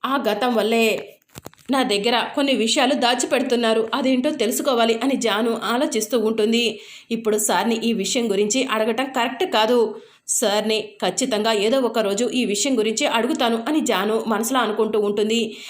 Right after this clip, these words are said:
ఇక జయనందన్ గతంలో తడబడ్డ విషయాలన్నింటినీ కూడా గుర్తు చేసుకుంటూ జాను తన రూమ్కి వెళ్ళి ఆ రూమ్లో ఉన్న వ్యక్తిని గుర్తు చేసుకొని భయపడుతూ ఆలోచిస్తూ ఉంటుంది. ఆ సమయంలో విశ్వగాడు ఒకసారి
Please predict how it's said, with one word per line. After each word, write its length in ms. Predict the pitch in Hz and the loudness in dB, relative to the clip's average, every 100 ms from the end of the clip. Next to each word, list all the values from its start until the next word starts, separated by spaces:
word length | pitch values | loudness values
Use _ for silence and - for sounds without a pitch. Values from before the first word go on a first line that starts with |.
| - 339 | -8 -4
ఇక 140 | 339 | -2
జయనందన్ 640 | 240 226 247 262 247 240 233 208 | 0 0 2 2 2 0 -2 -2
గతంలో 360 | 214 294 269 247 | 0 0 0 0
తడబడ్డ 480 | 254 226 233 254 247 | 0 0 2 0 0
విషయాలన్నింటినీ 760 | 220 - 247 233 233 233 240 | 0 0 0 2 0 0 -2
కూడా 220 | 226 214 | 0 0
గుర్తు 300 | 226 208 202 | 2 0 -2
చేసుకుంటూ 580 | 311 233 220 214 214 262 | 0 0 0 -2 2 0
జాను 440 | - 202 208 254 269 | 0 0 0 0 -2
తన 220 | 269 262 | 0 0
రూమ్కి 400 | 214 208 233 262 | 0 0 0 0
వెళ్ళి 480 | 214 220 226 247 - - - - - | 2 2 0 -2 -8 -18 -18 -20 -4
ఆ 100 | 302 | -2
రూమ్లో 340 | 269 233 247 233 | 2 2 2 2
ఉన్న 220 | 220 226 | 2 2
వ్యక్తిని 400 | 202 196 262 240 | 0 0 0 0
గుర్తు 300 | 196 196 349 | -2 -2 -2
చేసుకొని 540 | 240 220 - 226 233 | 0 0 0 0 0
భయపడుతూ 600 | - 233 294 359 320 285 285 | 0 -2 0 0 0 -2 0
ఆలోచిస్తూ 580 | 220 262 330 269 240 254 | 0 2 0 0 0 -2
ఉంటుంది. 560 | 220 226 214 226 226 - | -2 0 0 2 0 -2
ఆ 100 | 254 | -4
సమయంలో 680 | 247 202 208 214 220 226 - - - _ 202 | -2 -2 0 0 0 0 -4 -14 -20 _ -6
విశ్వగాడు 800 | 214 262 262 208 247 240 - - | -4 -2 -2 0 2 0 -2 -6
ఒకసారి 540 | 277 269 - 233 262 | -6 -4 -2 0 0